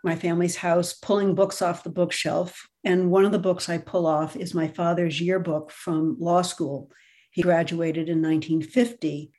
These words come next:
And it, I look first at his picture, of course. Um, and then I flip through all the pictures of students. And it, and I realize that there are not many women. Um, it's mostly white, <laughs> mostly men.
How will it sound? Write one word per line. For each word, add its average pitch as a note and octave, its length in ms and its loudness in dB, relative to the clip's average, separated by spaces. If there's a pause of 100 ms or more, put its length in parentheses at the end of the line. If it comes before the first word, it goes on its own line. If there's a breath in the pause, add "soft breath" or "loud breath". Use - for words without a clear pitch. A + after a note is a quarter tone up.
And G#3 200 2
it, G3+ 260 -2
I F#3+ 160 4
look G3 240 2
first G3 400 2
at E3+ 80 -2
his F3 180 0
picture, D#3+ 480 -6
of D#3+ 140 -14
course. - 640 -10
Um, F#3 240 -2
and G#3+ 140 4
then A#3 120 8
I A#3 100 8
flip C4+ 300 2
through A#3 220 2
all G3+ 260 6
the F#3+ 280 0 (380)
pictures - 380 -6
of - 120 -8
students. E3 680 0 (100)
And A3+ 140 8
it, - 240 0
and G3 160 6
I G#3 80 6
realize A3+ 540 6
that F#3 240 0 (340 soft breath)
there G3 140 6
are G3 60 6
not G#3+ 280 4
many A3 220 8
women. F3 540 -2 (420 soft breath)
Um, D#3 180 -2
it's D#3 220 -6
mostly F3 800 2 (220)
white, F#3 680 2
<laughs> - 40 -16
mostly F#3 800 2
men. E3+ 500 0